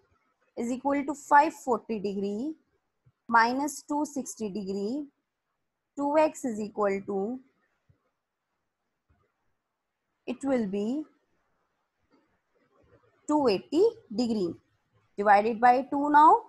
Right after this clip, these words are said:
it will be one forty degrees. The value of x will be one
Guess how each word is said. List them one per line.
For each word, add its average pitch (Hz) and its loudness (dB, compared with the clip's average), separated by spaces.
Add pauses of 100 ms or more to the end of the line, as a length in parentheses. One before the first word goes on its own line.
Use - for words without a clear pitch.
(440)
it 233 -10
will 233 -2
be 240 -4
one 247 4 (220)
forty 202 -6 (120)
degrees. 202 -4
The 214 -4
value 247 0
of 302 6 (180)
x 226 -2
will 208 -2
be 226 -4 (360)
one 233 4